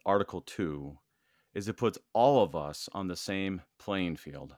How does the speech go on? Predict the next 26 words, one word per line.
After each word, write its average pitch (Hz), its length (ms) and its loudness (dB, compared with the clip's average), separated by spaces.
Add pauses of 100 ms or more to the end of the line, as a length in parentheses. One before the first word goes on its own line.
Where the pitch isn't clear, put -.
(500)
that 95 100 -2
there's 101 200 -4
not 107 200 4
a, 95 120 6
is 95 140 -2
not 104 200 4
a 92 40 4
level 98 580 2
where 92 200 2
one 98 240 0
person's 104 400 -6
above 90 320 -2
the 82 140 -4
other. 101 400 2 (420)
Um, 82 380 -4
it's - 120 -10
not 87 200 -2
based 87 240 -2
on, 80 280 -2 (300)
uh, 78 360 -2 (100)
a 78 80 -10
status. 113 640 2
It's - 160 -12
not 82 220 -6
based 85 280 -6
on 78 340 -6